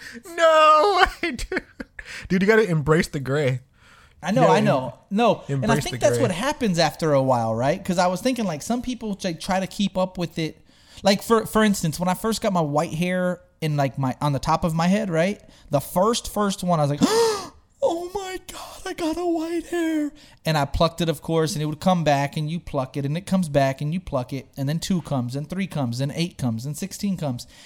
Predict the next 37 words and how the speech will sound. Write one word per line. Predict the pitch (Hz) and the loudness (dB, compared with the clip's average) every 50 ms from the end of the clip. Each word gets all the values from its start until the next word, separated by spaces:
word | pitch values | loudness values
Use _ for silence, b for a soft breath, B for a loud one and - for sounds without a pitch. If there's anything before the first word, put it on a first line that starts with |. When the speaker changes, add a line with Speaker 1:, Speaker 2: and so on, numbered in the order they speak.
| B B B B | B B B B
Speaker 2:
And | - 202 202 | 2 2 4
now | 202 220 240 254 262 | 4 4 2 0 -2
it's | - - | -4 -4
to | - | -4
the | 190 175 | -4 -4
point | - - 190 185 170 | -2 0 0 2 2
where | 165 156 | 4 4
I | 151 | 4
literally | 147 151 165 196 214 220 202 170 151 | 4 2 2 2 0 0 0 -2 -2
just | 131 147 160 - - | -2 -4 -4 -6 -6
can't | - - 185 175 143 - - | -4 -2 -2 -2 -2 -6 -12
pluck | - - 202 202 196 - - - - | -6 -4 -4 -4 -4 -6 -10 -20 -16
the, | - 143 131 131 139 - 143 139 135 131 127 127 | -12 -10 -6 -2 2 4 4 4 4 2 0 -2
the | 131 143 | -4 -6
grays | 135 127 143 151 170 180 180 143 147 | -4 -2 -2 -2 -2 -2 -2 -2 -2
in | 143 139 | -2 -2
my | 131 120 117 | -2 -2 -2
hair. | 120 120 123 160 185 190 139 113 110 120 139 156 - _ _ | -2 -2 -2 -4 -2 -2 -4 -4 -4 -6 -6 -8 -10 _ _
Speaker 1:
You | - | -10
gotta | 143 127 | -10 -10
shave | - - - 139 151 139 143 | -8 -6 -6 -4 -4 -2 -2
Speaker 2:
I | 156 | 0
Speaker 1:
that | 147 | 2
shit, | |
Speaker 2:
gave | 147 175 170 160 147 147 | 4 4 4 4 4 4
Speaker 1:
right? | 208 | 4
Speaker 2:
up. | 226 151 - - - - - _ _ _ - | 4 4 2 -2 -10 -18 -20 _ _ _ -4
Yeah, | 170 220 170 110 - - | -2 -2 0 0 0 0
I | - - | 0 2
Speaker 1:
No | - | 2
Speaker 2:
mean, | - 196 | 2 2
I | - | 2
just | - 185 | 2 2
Speaker 1:
way. | 196 - | 2 2
Speaker 2:
keep | - 190 - 165 | 2 0 0 -2
it | 156 131 | -4 -6
short. | - - - - 302 277 175 127 110 - | -6 -4 -2 0 2 2 2 0 -2 -8